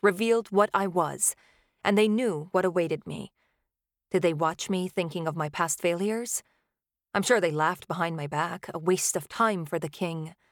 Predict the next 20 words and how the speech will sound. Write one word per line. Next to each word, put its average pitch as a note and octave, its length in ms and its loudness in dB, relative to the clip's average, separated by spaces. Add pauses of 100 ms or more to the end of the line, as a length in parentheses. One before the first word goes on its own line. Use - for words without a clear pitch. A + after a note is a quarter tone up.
(560)
I B3+ 160 4
was D#4 200 0
to B3 120 -2
be G#3 220 2
a E3 160 -4
forever A#3+ 720 2
Ahira, F3 560 -2 (520)
until F#3+ 240 0
I F3+ 80 2
was D#3 160 -6
twenty-three G#3 760 -4
and F#3 160 -4
thrown G3 320 2
into A#3 220 -4
the A#3+ 120 -2
streets - 680 -2
as F3+ 240 0
used F#3 400 0
and D3+ 160 -2
useless F3 680 -2